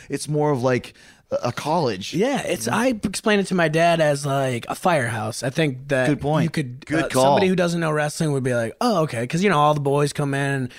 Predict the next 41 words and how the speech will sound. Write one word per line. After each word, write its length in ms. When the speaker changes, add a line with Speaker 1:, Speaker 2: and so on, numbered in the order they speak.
Speaker 2:
they're 100
in 220
and 100
out, 320
in 140
and 100
out, 260
in 140
and 140
out. 340
And 120
I 60
think 180
that's 200
the 60
way 100
that 120
the 240
community 520
around 280
there 140
looks 220
at 160
it 100
as 240
it 80
Speaker 1:
Mm. 40
Speaker 2:
too. 300
Speaker 1:
Kind 160
of 140
in 60
Speaker 2:
Uh, 60
Speaker 1:
the 80
middle 180
of 80
nowhere, 540
Speaker 2:
yeah. 120
Speaker 1:
back 260
alley. 360
Speaker 2:
Yeah. 200
Speaker 1:
Yeah. 360